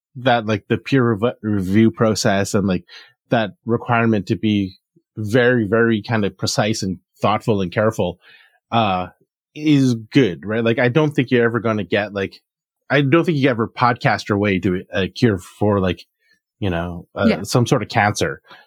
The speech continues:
Speaker 1: right? That, that's probably
Speaker 2: Well,
Speaker 1: gonna
Speaker 2: and to
Speaker 1: take
Speaker 2: be accountable to your, your peers, to the other intellects working in your discipline, I think is important. So
Speaker 1: Yes.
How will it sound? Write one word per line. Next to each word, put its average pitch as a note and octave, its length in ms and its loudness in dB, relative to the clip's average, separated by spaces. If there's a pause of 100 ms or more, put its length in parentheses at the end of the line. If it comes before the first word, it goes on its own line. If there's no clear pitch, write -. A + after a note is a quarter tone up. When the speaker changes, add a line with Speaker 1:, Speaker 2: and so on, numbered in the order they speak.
(200)
Speaker 1:
right? F2+ 200 -2 (140)
That, A#2 180 0
that's B2+ 180 0
probably C3 240 0
Speaker 2:
Well, C#3 140 4
Speaker 1:
gonna G3+ 80 6
Speaker 2:
and A#3+ 80 2
to - 60 -8
Speaker 1:
take G#3 120 4
Speaker 2:
be C4+ 180 4
accountable F#3+ 880 0 (180)
to F#3 500 2 (500)
your, F#3+ 300 4
your F3+ 340 2
peers, D#3 520 -2
to F3 260 0
the F3 160 0
other E3+ 240 2
intellects D3+ 500 -2
working D#3+ 300 -2
in D#3 100 0
your C#3 120 0
discipline, C#3+ 440 -4
I D3 140 -2
think D3+ 220 -6
is D#3 200 0
important. - 680 -4
So A#2 80 0
Speaker 1:
Yes. - 220 2